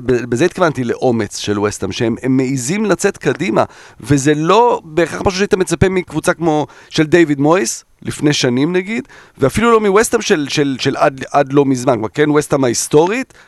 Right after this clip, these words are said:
ולא ווסט-האם של, של עידן הפרמייר ליג, ופתאום אתה מקבל קבוצה שבאמת יש בה תעוזה אמיתית, ואז אתה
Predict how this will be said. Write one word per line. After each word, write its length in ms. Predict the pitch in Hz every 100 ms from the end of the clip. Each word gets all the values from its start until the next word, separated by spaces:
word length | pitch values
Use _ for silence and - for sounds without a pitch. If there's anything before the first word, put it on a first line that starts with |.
| _
ולא 180 | 113 139
ווסט-האם 280 | 165 - 139
של, 260 | - 135
של 180 | 113 135
עידן 300 | 131 127 139
הפרמייר 380 | 127 139 160 208
ליג, 260 | 233 247 - - _
ופתאום 400 | - - 160 165
אתה 140 | 160 143
מקבל 340 | 139 123 120
קבוצה 360 | 113 127 - 107
שבאמת 760 | - 104 104 113 135 190 220 -
יש 280 | 104 151 165
בה 120 | -
תעוזה 680 | - 165 131 113 107 151 165
אמיתית, 420 | 131 - 185 - - -
ואז 220 | - 127 190
אתה 220 | -